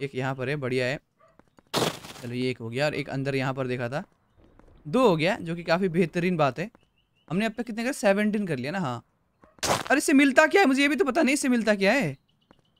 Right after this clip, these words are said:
कोई बताएगा इससे मिलता क्या है? मुझे पता भी नहीं है, पता है। चलो, चलो, चलो, चलो, लास्ट टाइम मेरे को पता है, लास्ट टाइम जो पम्पकिन का इवेंट आया था वो हैलोवीन वाला, यहाँ पर था।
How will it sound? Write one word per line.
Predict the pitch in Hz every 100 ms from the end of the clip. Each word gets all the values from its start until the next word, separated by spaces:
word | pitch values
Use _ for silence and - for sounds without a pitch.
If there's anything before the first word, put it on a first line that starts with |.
| _ _ -
कोई |
बताएगा | 254 269 311
इससे | 302
मिलता | 262 226 240
क्या | 226 208
है? |
मुझे | 254 262
पता | 254 262
भी | 277
नहीं | 202
है, |
पता | 170 214
है। | 123 _ _ _ _ _ _ _ _ _ _ _ _ _ _ _
चलो, | 233 247 262
चलो, | - 202 214 214 214 214
चलो, | 214 233 233
चलो, | 208 208
लास्ट | 208 247 -
टाइम | 269
मेरे | 262
को | 247
पता | 240
है, | 254
लास्ट | 226 226
टाइम | 254
जो | 240
पम्पकिन | 233 214 214 247
का | 233
इवेंट | 202 214
आया | 180 160
था | 202
वो | 240 180
हैलोवीन | 170 160 175 185
वाला, | 165 233
यहाँ | 175 185 202
पर | 143
था। | 131